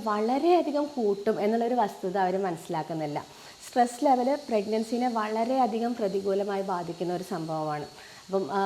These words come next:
എല്ലാവരും പറയുന്ന കാര്യമാണ്, "എനിക്കിപ്പോൾ സ്ട്രെസ് ഉണ്ട്, എനിക്ക് എന്ത് ചെയ്യാൻ പറ്റും?" പക്ഷെ നിങ്ങൾക്ക് ചെയ്യാൻ പറ്റുന്ന ഒരുപാട് കാര്യങ്ങളുണ്ട്. നിങ്ങൾക്ക് കോൺഷ്യസ് ആയിട്ട് നിങ്ങൾക്ക് സ്ട്രെസ് കൂടുതലാണ്, അത് കുറയ്ക്കാൻ എന്തൊക്കെ ചെയ്യാൻ പറ്റും, എൻ്റെ ലൈഫ് സ്റ്റൈലിൽ എന്തൊക്കെ മാറ്റങ്ങൾ എനിക്ക് വരുത്താൻ പറ്റും,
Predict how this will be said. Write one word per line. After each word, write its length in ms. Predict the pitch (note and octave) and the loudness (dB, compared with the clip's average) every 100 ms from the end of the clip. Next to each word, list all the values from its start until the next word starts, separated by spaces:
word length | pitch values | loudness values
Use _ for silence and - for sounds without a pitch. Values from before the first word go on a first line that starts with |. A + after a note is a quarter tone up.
| G3 | 2
എല്ലാവരും 360 | G#3+ G#3+ G#3+ | 4 6 6
പറയുന്ന 240 | A3 G#3+ G#3 | 4 4 4
കാര്യമാണ്, 240 | G3+ G3 | 4 2
"എനിക്കിപ്പോൾ 280 | E3+ - B3 | 0 -2 -4
സ്ട്രെസ് 300 | - B3 B3 | -2 -2 0
ഉണ്ട്, 140 | C4 B3+ | 0 0
എനിക്ക് 220 | B3 C4 | 0 2
എന്ത് 180 | B3+ B3 | 2 4
ചെയ്യാൻ 200 | G#3+ F3 | 4 2
പറ്റും?" 220 | E3+ F3+ | -4 -10
പക്ഷെ 320 | - - - | -14 -8 4
നിങ്ങൾക്ക് 260 | F4 E4 E4 | 6 6 4
ചെയ്യാൻ 300 | E4+ C#4 C4 | 4 4 4
പറ്റുന്ന 240 | B3+ C4 | 2 0
ഒരുപാട് 460 | B3 A3 A3 A3 B3 | 0 2 4 4 4
കാര്യങ്ങളുണ്ട്. 600 | A#3+ F3 E3+ D#3+ C#3 A#2+ F#3 | 2 0 -2 -2 -4 -6 -2
നിങ്ങൾക്ക് 280 | G#3 F#3+ A3 | 0 0 0
കോൺഷ്യസ് 520 | G#3+ F3+ F3+ G3 F#3+ | 0 0 2 -2 2
ആയിട്ട് 200 | F#3+ G3 F#3 | 0 2 -2
നിങ്ങൾക്ക് 200 | F#3 G3 | -2 -4
സ്ട്രെസ് 280 | F#3+ F#3 G#3 | -6 -6 -4
കൂടുതലാണ്, 720 | G#3 F#3+ F3 G3 F#3 E3 D#3+ - - - A3+ | 0 0 2 2 2 -2 -6 -10 -18 -6 -2
അത് 120 | A#3+ | 2
കുറയ്ക്കാൻ 460 | C4 B3 B3 B3+ A3 | 4 4 4 2 4
എന്തൊക്കെ 260 | G3 G3 | 2 0
ചെയ്യാൻ 360 | G3 F3+ E3 E3+ | 0 0 0 -2
പറ്റും, 240 | E3+ F3 A3 | -6 -6 0
എൻ്റെ 380 | G#3+ G#3+ A3 | 2 6 6
ലൈഫ് 260 | G3+ F3+ F3 | 6 4 2
സ്റ്റൈലിൽ 300 | - G3+ G3+ | 0 2 4
എന്തൊക്കെ 280 | F3+ E3+ F3+ | 2 -2 -2
മാറ്റങ്ങൾ 420 | F#3 E3+ E3+ F3 | 0 -2 -2 -2
എനിക്ക് 220 | E3+ E3 F3 | -2 -2 -2
വരുത്താൻ 400 | D#3+ E3 D#3 D#3 | -4 -4 -6 -6
പറ്റും, 240 | D3+ | -8